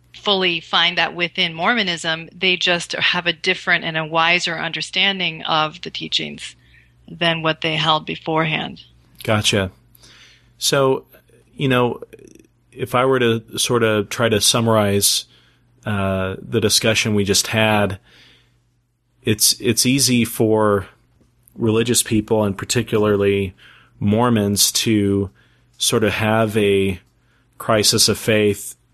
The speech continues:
Speaker 2: and to feel cognitive dissonance when, first of all, there is almost a false dichotomy presented. You know, it's either all true or it's all false, or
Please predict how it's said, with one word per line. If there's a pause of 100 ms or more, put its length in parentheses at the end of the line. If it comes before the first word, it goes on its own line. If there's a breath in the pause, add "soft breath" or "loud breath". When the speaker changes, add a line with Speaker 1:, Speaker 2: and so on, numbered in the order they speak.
(120)
Speaker 2:
and
to (120)
feel
cognitive
dissonance (560 loud breath)
when,
first
of
all,
there
is
almost
a
false
dichotomy
presented. (520 soft breath)
You
know,
it's
either
all
true
or
it's
all
false,
or